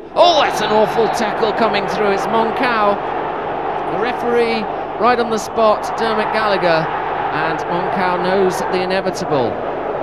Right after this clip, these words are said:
Badly timed tackle. Brevitt still down there, being seen to by Chris Smith. This is how it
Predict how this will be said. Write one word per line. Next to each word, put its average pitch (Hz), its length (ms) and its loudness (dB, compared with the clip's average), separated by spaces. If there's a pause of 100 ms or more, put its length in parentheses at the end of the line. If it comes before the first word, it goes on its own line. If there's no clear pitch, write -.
(600)
Badly 180 460 -2
timed 180 520 -2 (560)
tackle. 139 460 -2 (160)
Brevitt 190 340 -2
still 196 380 0
down 175 300 -2
there, 143 200 -4
being 147 320 -8 (120)
seen 196 280 -8
to 170 140 -6
by 147 200 -4
Chris 160 260 -8
Smith. 175 440 -6
This 160 160 -10
is 143 120 -10
how 196 240 -6
it 120 100 -6